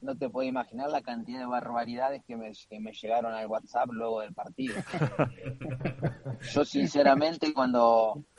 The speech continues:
cuando salimos del juego del cinco cuatro, la idea era jugar todo ese juego intentando meter los primeros saques, eh, y creo que de, hasta llegar a ese cuarenta treinta, de los cinco puntos que hubo, eh, solamente había metido, eh,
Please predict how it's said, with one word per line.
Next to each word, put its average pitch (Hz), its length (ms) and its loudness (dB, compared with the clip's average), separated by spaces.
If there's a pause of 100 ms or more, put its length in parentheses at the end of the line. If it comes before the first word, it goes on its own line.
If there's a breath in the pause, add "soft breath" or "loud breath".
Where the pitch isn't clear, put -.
(800)
cuando 120 300 2
salimos 151 480 6
del 135 140 2
juego 143 240 2
del 135 100 0
cinco 123 380 -2
cuatro, 147 340 4
la 120 100 4
idea 127 320 2
era 135 140 4
jugar 127 460 2 (100)
todo 139 220 0
ese 123 180 -8
juego 139 380 -8
intentando 120 500 -2
meter 117 360 -6 (180)
los 117 240 -2
primeros 120 400 -4
saques, 143 480 4 (180)
eh, 104 560 -12 (100)
y 110 120 -20
creo 123 360 0
que 117 140 -2
de, 107 300 -4
hasta 107 220 -4
llegar 113 260 -2
a - 20 -4
ese 110 160 -10
cuarenta 113 380 0
treinta, 143 340 -2
de 127 100 4
los 110 200 -4
cinco 117 260 -4
puntos 117 320 -6
que 110 140 -4
hubo, 147 360 4 (560)
eh, 107 280 2
solamente 123 640 2
había 120 200 0
metido, 120 680 0
eh, 107 500 -2